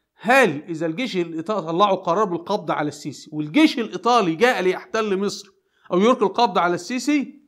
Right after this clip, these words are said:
سأقف ضده؟ وقلت هذا في الفيديو وموجود من سنتين، مش، وليس اليوم. لماذا؟ لأنه يدافع عن مصر المسلمة.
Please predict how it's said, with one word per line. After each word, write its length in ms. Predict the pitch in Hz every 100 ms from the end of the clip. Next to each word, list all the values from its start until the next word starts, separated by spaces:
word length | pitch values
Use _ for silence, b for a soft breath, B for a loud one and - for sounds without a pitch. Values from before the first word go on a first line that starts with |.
| _
سأقف 320 | - 175 -
ضده؟ 340 | 143 131 139 - _ _ _ _ _ _ _ _ _ _ _
وقلت 340 | 170 175 285 277
هذا 280 | 285 285 240
في 80 |
الفيديو 420 | 233 240 302 135 110 _ _
وموجود 440 | - 196 196 262
من 100 | 220
سنتين، 680 | 196 196 190 247 196 - _ _ _ _ _ _ _ _ _ _ _
مش، 240 | 165 143 175
وليس 540 | 170 165 180 220 196
اليوم. 440 | 180 214 185 - - _ _ _ _ _ _ _
لماذا؟ 360 | 147 165 254 214
لأنه 260 | 190 190
يدافع 300 | 190 285 294
عن 200 | 190 196
مصر 200 | 254 277
المسلمة. 580 | 196 180 - 254 262 -